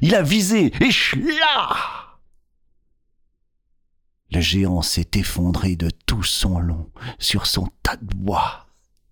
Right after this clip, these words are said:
Il a eu le temps de dire ses dernières paroles. « Ah, homme, tu m'as tué,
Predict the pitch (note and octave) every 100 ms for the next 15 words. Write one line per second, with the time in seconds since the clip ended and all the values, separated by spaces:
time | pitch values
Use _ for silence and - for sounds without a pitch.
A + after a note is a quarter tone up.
0 | - D#3 A3 G#3+ F#3+ - E3+ E3+ C3+ C3
1 | F3 - - G2 G#2 C3 B2 C3 A#2+ -
2 | A#2+ C3+ A#2+ F2+ F2 - - _ _ _
3 | _ _ _ - E3 D#3+ D#3+ - - -
4 | - - - _ - C#3+ C#3+ C#3+ D3 -
5 | _ - - - - D#3 D#3+ - - C#3
6 | D#3